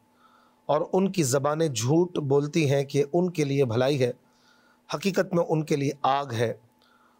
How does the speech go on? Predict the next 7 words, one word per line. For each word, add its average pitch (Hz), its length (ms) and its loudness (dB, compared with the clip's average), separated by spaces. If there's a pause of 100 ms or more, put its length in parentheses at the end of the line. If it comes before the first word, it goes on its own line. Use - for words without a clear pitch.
(160)
اور 143 160 0
یہ 170 180 2
کہ 170 120 -2
وہ 143 140 2
جہنمیوں 156 760 0
کے 156 300 -2
آگے 139 480 2